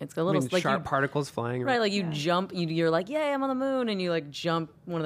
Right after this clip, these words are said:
Speaker 1: those really big moon bounds, and then
Speaker 2: <laughs>
Speaker 1: you just add the dust you kick up, just kind of
Speaker 3: Like shards of
Speaker 1: embeds shards of
Speaker 3: rock all over you.
Speaker 1: Yeah, embeds itself in your suit. It's like
Speaker 2: Yeah.
Speaker 1: the moon's trying to kill you.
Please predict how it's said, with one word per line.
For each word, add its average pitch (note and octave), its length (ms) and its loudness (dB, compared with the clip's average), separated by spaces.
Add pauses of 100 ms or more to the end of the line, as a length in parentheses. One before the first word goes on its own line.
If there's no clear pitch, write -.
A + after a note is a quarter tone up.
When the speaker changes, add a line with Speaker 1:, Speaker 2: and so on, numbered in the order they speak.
Speaker 1:
those C#3 80 -8
really D3 360 2
big C#3 460 -2
moon D3+ 580 0
bounds, B2+ 560 0 (360)
and D#3 200 -2
then D3+ 260 2
Speaker 2:
<laughs> E3+ 220 0
Speaker 1:
you E3+ 80 0
just G3 320 0
add G3 160 0
the F3+ 80 2
dust F#3 340 0
you F3+ 60 0
kick F3 220 0
up, D#3+ 340 0
just - 280 -4 (100)
kind D3+ 180 2
of C3 200 -4
Speaker 3:
Like A3+ 120 -6
shards G#3 420 -2
of E3+ 60 2
Speaker 1:
embeds F3+ 380 0
shards G#3+ 440 0
of A#3 40 4
Speaker 3:
rock A3 260 0
all G#3+ 160 0
over A3 220 -4
you. C4 100 2
Speaker 1:
Yeah, D4 420 4
embeds F3 300 0
itself F3 380 0
in E3+ 60 0
your D#3+ 100 0
suit. G3 380 0 (400)
It's - 100 -10
like G#3 80 2
Speaker 2:
Yeah. F#3+ 60 2
Speaker 1:
the F#3 40 2
moon's F#3+ 220 2
trying F#3+ 180 2
to D#3 60 -2
kill G3+ 260 0
you. D3 220 -4